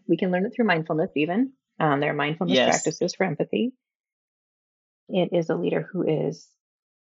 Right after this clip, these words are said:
Speaker 1: humble in some ways and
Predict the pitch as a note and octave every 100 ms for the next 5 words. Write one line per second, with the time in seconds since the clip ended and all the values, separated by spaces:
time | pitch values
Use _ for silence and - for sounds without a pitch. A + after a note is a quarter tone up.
0 | - - G3 G3 A#3+ C4+ C4 B3 - B3+
1 | B3 A#3+ B3 B3+ - - _ _ _ _
2 | _ _ F#3+ F3 E3 D#3+ D#3+ D#3+ E3 G3+